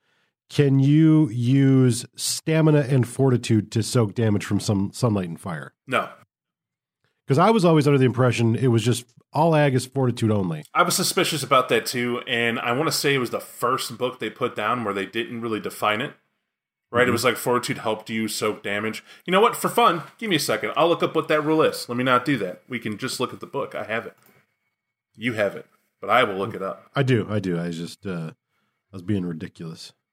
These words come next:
Speaker 2: You are being
Speaker 1: Um,
Speaker 2: ridiculous, but I'm gonna be actual because it's a good point. Well, then screw it. It is, it, the rule is what it is.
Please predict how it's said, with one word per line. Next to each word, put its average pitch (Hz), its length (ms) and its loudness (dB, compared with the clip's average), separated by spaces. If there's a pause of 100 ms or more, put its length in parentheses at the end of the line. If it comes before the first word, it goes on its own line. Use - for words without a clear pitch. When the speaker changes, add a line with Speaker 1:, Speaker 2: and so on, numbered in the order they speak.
Speaker 2:
You 123 140 0
are 156 160 6
being 123 160 2
Speaker 1:
Um, 104 60 -2
Speaker 2:
ridiculous, 98 420 -4
but 117 100 -2
I'm 139 120 4
gonna 139 80 2
be 147 260 0
actual 131 340 0
because 113 280 -4
it's 120 80 -6
a 135 40 -8
good 151 160 -2
point. 180 260 -2 (380)
Well, 240 300 -2
then 208 140 2
screw 220 240 2
it. 104 100 -2 (580)
It 190 80 0
is, 208 180 2 (120)
it, 233 100 -10
the 208 80 -2
rule 247 220 2
is 180 160 4
what 180 100 4
it 147 80 2
is. 101 240 0